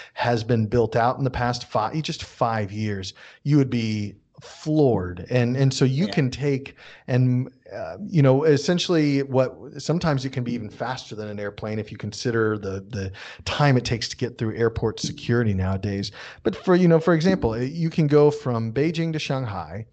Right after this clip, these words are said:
Speaker 1: and you could fly between those two cities, uh, or you could take a high-speed train overnight. And so not only are you saving just a little bit of money, it's usually cheaper to take the train than it is the airplane, but then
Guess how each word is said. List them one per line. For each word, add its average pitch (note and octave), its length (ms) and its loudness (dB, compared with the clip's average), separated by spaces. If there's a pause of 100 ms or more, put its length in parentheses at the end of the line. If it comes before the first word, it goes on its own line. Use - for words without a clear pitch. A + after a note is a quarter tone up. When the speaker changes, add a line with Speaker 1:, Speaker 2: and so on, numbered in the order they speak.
(420)
Speaker 1:
and B2 160 2
you B2 220 0
could C#3 600 0
fly G#2+ 680 -4 (140)
between B2 320 0
those G#2+ 160 0
two - 160 -10
cities, G2+ 480 -8 (540)
uh, A#2 240 -4
or F3+ 180 4
you G#3 80 -2
could - 140 -4
take F3+ 200 2
a - 60 -4
high-speed F3 540 0
train C3+ 320 0 (100)
overnight. B2+ 800 2 (360)
And B2+ 80 0
so C#3 120 4
not C#3 260 6
only F#3+ 260 4
are D3 80 6
you B2+ 160 2
saving D#3 600 -2
just C4+ 200 -6
a E4 40 -2
little F#3+ 280 4
bit C#3 140 4
of A#2 60 0
money, G#2+ 260 -2
it's - 140 -4
usually F3+ 260 -2
cheaper D#3+ 340 0
to C3 60 -2
take B2+ 220 -2
the C#3+ 80 -6
train A#2 300 -2
than A2 120 0
it A2 100 -4
is A2+ 140 -2
the A2 140 -4
airplane, G2 420 -4 (400)
but D3 160 2
then G3 300 4